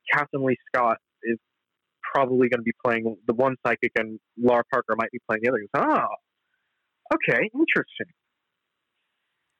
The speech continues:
And then I don't meet Lara until, like, the premiere of the Dark Shadows movie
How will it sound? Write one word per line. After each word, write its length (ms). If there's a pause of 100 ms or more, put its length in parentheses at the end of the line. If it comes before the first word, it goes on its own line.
And 200
then 480
I 100
don't 220
meet 160
Lara 460
until, 320
like, 180
the 140
premiere 520
of 140
the 80
Dark 220 (140)
Shadows 340
movie 500